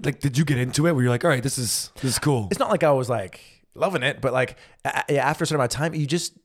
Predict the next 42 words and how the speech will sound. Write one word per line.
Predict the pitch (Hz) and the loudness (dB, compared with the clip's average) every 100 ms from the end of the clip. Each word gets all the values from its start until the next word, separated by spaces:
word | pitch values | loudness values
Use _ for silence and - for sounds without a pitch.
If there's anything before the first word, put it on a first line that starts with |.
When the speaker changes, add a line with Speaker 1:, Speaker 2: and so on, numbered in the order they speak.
| _ - | _ -10
Speaker 2:
it, | 135 - | -10 -8
your | 123 135 123 120 107 | -2 0 2 0 -2
fear | - - - - 131 147 | -6 -14 -16 -6 0 2
and | 185 | 4
everything | 175 | 2
just | 135 | 2
goes | 139 131 | 0 0
away | 117 110 160 226 | 0 2 0 0
just | 165 | -2
because, | - 131 | -2 -4
again, | 151 147 | -4 -4
everybody's | 107 120 143 139 110 | -4 -2 0 -2 0
naked | 113 123 113 | -2 -2 -2
and | 110 | 0
nobody | 117 117 113 | 0 0 -2
cares. | 107 104 101 123 123 | -4 -4 -2 -2 2
Speaker 1:
I | |
mean, | 185 | 0
the | |
thing | 185 196 | 2 -2
is, | - | 0
I, | 151 | 0
I | |
Speaker 2:
Yeah. | 170 - | 2 2
Speaker 1:
totally, | 156 180 | 2 2
it | 180 156 | 0 0
shouldn't | 180 180 156 | 0 2 2
be | 151 | 2
a | |
big | 147 135 | 2 0
deal. | 127 143 | 2 2
We | 120 | 2
shouldn't | 147 139 | 0 0
have | 117 | 0
to | 151 | 0
sexualize | 139 139 113 | 0 0 0
naked | 139 117 | 0 0
body | 123 135 | 2 2
all | 123 113 | 2 0
the | |
time. | 113 110 | 2 2
Speaker 2:
Mm. | 110 | 0